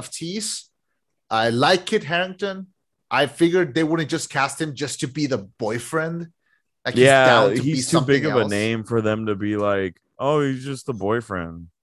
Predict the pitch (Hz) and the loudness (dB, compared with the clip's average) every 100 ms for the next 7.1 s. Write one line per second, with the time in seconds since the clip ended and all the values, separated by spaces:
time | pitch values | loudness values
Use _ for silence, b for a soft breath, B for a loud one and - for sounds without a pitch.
0 | - 85 92 139 117 90 85 87 90 _ | -8 -2 0 0 0 -2 -4 -6 -10 _
1 | b b b b b b _ _ _ _ | b b b b b b _ _ _ _
2 | _ _ 127 127 98 92 - 131 117 113 | _ _ -2 0 0 -2 -2 2 2 0
3 | - 180 190 - 320 381 _ - 147 139 | 0 0 0 -2 -4 -6 _ -6 -4 -2
4 | 139 143 - 147 147 - 143 143 - 143 | 0 2 2 2 2 2 0 2 0 -2
5 | 170 - 175 160 147 110 127 127 139 139 | -4 -6 -6 -6 -8 -8 -4 -2 -2 -6
6 | - 135 123 131 151 180 160 - 147 139 | -6 -6 -2 2 4 4 0 -2 -6 -8